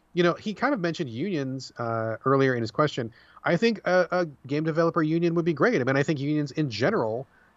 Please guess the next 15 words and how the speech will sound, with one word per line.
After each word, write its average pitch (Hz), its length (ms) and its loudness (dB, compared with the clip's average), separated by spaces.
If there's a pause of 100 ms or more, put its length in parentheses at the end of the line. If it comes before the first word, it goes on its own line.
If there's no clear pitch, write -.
for 156 160 2
workers 147 420 2
all 180 240 2
over 294 140 2
the 180 80 0
world 117 320 -2
is, 120 260 -6
is 123 120 -2
a - 20 -6
great 113 240 -2
thing 107 200 -6
because 107 360 -2
you 113 80 -6
can 107 140 -4
have, 110 340 -2